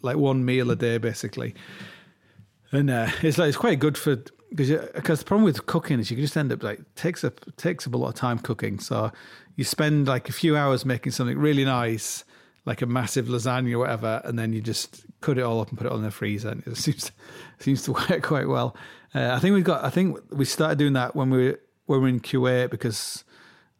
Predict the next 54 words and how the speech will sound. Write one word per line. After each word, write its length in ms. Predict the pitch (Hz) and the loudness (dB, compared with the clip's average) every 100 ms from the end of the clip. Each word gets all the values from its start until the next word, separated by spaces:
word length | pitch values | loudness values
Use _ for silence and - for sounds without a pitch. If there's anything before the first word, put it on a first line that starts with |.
| - | 2
we 80 | |
used 140 | 143 135 | 2 4
to 40 | |
go 80 | 139 | 2
to 100 | - | 2
the 100 | 127 | -2
gym, 560 | 107 131 131 120 123 - _ _ _ _ _ _ | 2 2 2 2 -2 -6 _ _ _ _ _ _
and 80 | 156 | 0
we 80 | 135 | 2
get 160 | 131 127 | 2 0
back 140 | 113 | 0
from 140 | - | -2
the 60 | 117 | -2
gym 220 | 113 127 | 0 0
really 200 | 120 117 | 0 0
late, 400 | 117 117 117 - | 0 2 0 -4
so 120 | - | -4
you 100 | 117 | -2
didn't, 200 | 113 123 - | -2 -4 -6
you 140 | 127 | -6
didn't, 280 | 123 131 - - - - _ 427 254 | -4 -6 -12 -20 -20 -20 _ -4 2
like, 320 | 147 139 - | 2 2 4
in, 220 | 165 160 | 4 6
uh, 240 | 151 143 147 | 4 4 4
a 40 | |
lot 180 | 151 151 | 4 4
of, 60 | |
like, 140 | 147 147 | 2 2
Arab 320 | 135 147 135 | 2 2 2
countries, 600 | 143 110 - 123 113 - | 0 -2 0 0 -2 -4
like, 200 | 123 113 | -4 -4
it's 140 | 120 | -6
just 260 | - 127 - | -2 -2 -2
the 100 | 127 | -4
worst 600 | 117 123 123 120 - - | 0 2 2 -2 -6 -6
place 360 | 123 120 120 - | -2 0 0 -2
for 320 | 127 120 110 - - - _ | -2 -2 -2 -8 -20 -20 _
fast 340 | 147 117 - | -2 -2 0
food. 340 | - 110 107 | 0 2 0
I 40 | 113 | 0
think 180 | 127 113 | -2 -2
Kuwait 460 | 107 - 123 120 | -4 0 2 2
had, 160 | 107 120 | 0 -2
like, 200 | 110 - | -4 -4
the 60 | |
highest, 540 | 117 123 113 113 104 - | -4 -2 0 0 -2 -2
one 120 | 135 | 0
of 60 | 120 | 0
the 80 | |
highest 360 | 110 131 120 107 | 0 0 -2 -2
ob-, 200 | 117 - - - - - | -6 -8 -20 -20 -20 -6
obesity 760 | 131 110 135 131 147 - 131 123 | -6 2 2 4 0 2 2 2
and, 320 | 117 117 117 | 2 0 -2
um, 440 | 127 120 117 117 | -2 -2 -2 -6